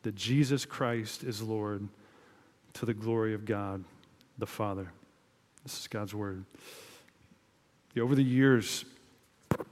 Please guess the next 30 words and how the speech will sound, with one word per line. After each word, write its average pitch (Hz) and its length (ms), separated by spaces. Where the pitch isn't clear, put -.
as 131 140
we've 143 100
dealt 135 140
with 127 160
conflict 131 400
in 135 80
our 113 140
home, 120 460
I 127 40
can 117 100
think 123 160
of 117 60
many 131 180
times 120 500
where 113 340
maybe 127 120
the 117 100
girls 123 400
have 120 140
fought 120 280
with 120 100
one 120 140
another, 117 460
or 101 140
maybe, 120 360
maybe 120 220
they've 120 120
even 123 220
been 120 160
dis-, 123 200